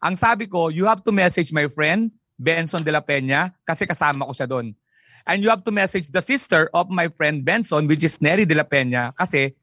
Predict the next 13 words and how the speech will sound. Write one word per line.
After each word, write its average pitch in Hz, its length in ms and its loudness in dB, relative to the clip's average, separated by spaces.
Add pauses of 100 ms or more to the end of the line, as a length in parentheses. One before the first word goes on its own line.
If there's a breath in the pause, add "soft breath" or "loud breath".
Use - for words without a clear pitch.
(160)
siya 220 240 2
ang 220 160 -4
kaibigan 170 480 -2
niya 143 160 0
yun. 123 160 0
Pero 208 320 0
other 240 320 0
than 220 240 -4
that, 160 240 -2
I 170 160 -4
did 170 240 -4
not 175 240 -4
mention 151 560 2